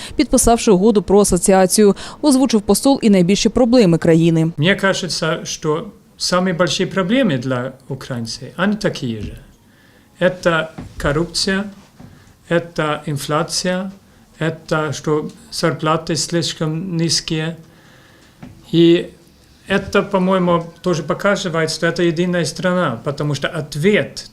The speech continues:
Speaker 2: тоже общий, тоже такие же для всех. И ответ, мне кажется, это реформы, больше реформы. Мы уже видели, э, реформы,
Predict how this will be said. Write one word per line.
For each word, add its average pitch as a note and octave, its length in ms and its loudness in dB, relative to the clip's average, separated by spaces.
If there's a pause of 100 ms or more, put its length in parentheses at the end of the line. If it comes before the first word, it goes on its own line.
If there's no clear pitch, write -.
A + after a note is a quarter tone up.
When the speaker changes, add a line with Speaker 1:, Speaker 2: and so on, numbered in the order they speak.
Speaker 2:
тоже C#3+ 600 2 (640)
общий, C#3 540 0 (280)
тоже E3+ 540 0 (520)
такие D#3+ 380 0
же C3 160 -2
для B2 240 -4
всех. - 500 -10 (240)
И D3 60 -4
ответ, D#3 680 -2 (320)
мне F#3 160 2
кажется, C3 580 -8
это D#3 220 -2
реформы, B2 600 -6 (160)
больше D#3+ 320 -4
реформы. A#2 560 -10 (320)
Мы G3+ 160 2
уже G3 220 6
видели, F3 640 0 (800)
э, C#3+ 480 0
реформы, C#3 800 0